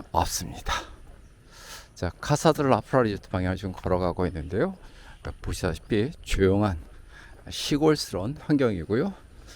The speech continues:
주변에는 이와 같은 저렴한, 아, 리조트들이 있습니다. 그리고, 아,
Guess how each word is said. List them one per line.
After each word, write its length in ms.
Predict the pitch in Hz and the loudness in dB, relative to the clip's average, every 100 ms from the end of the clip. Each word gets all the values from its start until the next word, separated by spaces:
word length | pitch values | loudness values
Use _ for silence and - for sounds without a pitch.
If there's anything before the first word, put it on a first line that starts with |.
| - - - - | -20 -14 -12 -10
주변에는 680 | - 98 101 95 101 160 175 - - - - - | -8 2 4 4 2 2 0 -14 -18 -16 -16 -4
이와 160 | 98 98 | 2 2
같은 380 | 82 - 123 113 - - - - - - | 0 -4 -4 -4 -6 -18 -18 -16 -18 -12
저렴한, 640 | - 95 98 95 90 156 - - - - - - - - | -2 2 4 2 -2 -4 -6 -18 -20 -20 -20 -20 -16 -10
아, 140 | 82 | -4
리조트들이 560 | 87 110 - - 90 87 | 2 0 0 -10 -4 -4
있습니다. 480 | - 73 73 - 78 - - | -6 -12 -12 -8 -8 -8 -14
그리고, 540 | - - - 131 151 165 - - - - - - - - - - - - - | -14 -14 -8 0 0 0 -12 -20 -20 -20 -20 -20 -20 -20 -20 -20 -20 -20 -20
아, 360 | 50 - - | -18 -14 -12